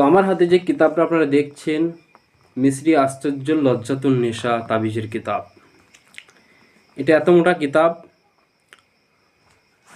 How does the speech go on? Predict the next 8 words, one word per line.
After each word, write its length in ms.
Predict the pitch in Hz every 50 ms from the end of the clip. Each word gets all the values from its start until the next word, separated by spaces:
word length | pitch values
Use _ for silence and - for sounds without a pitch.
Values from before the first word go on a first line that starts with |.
| _ _ _ _ _ _ _ _ -
হাজার 460 | - - 135 139 139 156 165 170 170 175 175 - - _ _ _ _ _ _ _ - -
হাজার 320 | 135 143 139 156 160 160 165 151 135 - - _ _ _ - 147
ওষুধ, 360 | 143 135 - - 160 160 156 156 - - _ -
তদবির, 520 | 160 151 139 135 131 131 143 143 147 147 143 - - - - 120
বশীকরণ, 560 | 131 131 131 156 147 151 151 147 147 147 147 147 143 - - _ _ _ _ _ _ _ _ _ _ _ _ _ _ _ -
শত্রু 360 | - - 156 - - 165 147 147 139
ধ্বংস, 200 | 143 139 143 139 147 147 156
বহুত 180 | 151 147 151